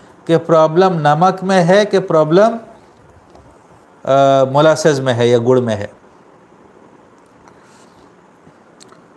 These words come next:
तो आप जब भी, भी आप अपना बायोफ्लॉक प्रोजेक्ट स्टार्ट कीजिए,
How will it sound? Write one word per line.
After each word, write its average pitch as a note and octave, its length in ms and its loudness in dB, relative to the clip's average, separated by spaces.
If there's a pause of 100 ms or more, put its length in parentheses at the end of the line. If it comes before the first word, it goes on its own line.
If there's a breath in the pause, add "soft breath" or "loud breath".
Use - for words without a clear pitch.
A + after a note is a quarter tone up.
(300)
तो D#3+ 140 2
आप E3 400 0
जब D3 260 -2
भी, G3+ 120 2
भी G3+ 160 0
आप F#3+ 180 2
अपना F#3 300 -2
बायोफ्लॉक F3 600 2
प्रोजेक्ट E3 520 -2
स्टार्ट D3+ 360 -2
कीजिए, E3+ 580 0